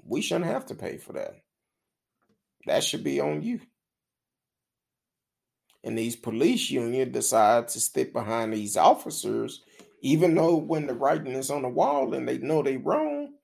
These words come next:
they'll do everything to stick behind them. So we definitely need to hold them accountable.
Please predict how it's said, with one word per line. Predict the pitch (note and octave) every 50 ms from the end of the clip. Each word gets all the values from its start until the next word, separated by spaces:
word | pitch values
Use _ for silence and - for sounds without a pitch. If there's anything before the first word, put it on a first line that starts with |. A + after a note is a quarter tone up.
| _ _ _ _ _ _ _ _ _ _ _ _ _ -
they'll | - D#3+ F3+ G3
do | F#3 D#3+ D#3+ E3 F3
everything | F3+ F3+ E3+ D3+ - - C3+ C3 A2+ A2 G#2
to | G#2
stick | - - - C3 B2 - -
behind | - B2 C3+ E3 - - - -
them. | - - - - _ _ _ _ _ _ _ _ _ _ _ _ _ _ _ _ _ _ _ _ _ _ _ _ _ _ _ _ _ _ _ _ _ _ _ _ _ _
So | - - G#2+ A2
we | A2+ D3 G#3+
definitely | - - E3+ - - - - C3+ B2 B2 A#2+
need | A#2+ B2 B2 A#2+
to | A#2+ A#2 A2+ G#2+ A#2+ B2 - _ _ _ _ _ _ _ _ _ _ _ _ _ _ _ _
hold | _ - A#2 A#2 B2 A#2+
them | B2 B2 B2+ B2
accountable. | A#2 A#2+ - - A#2+ - - - - - - -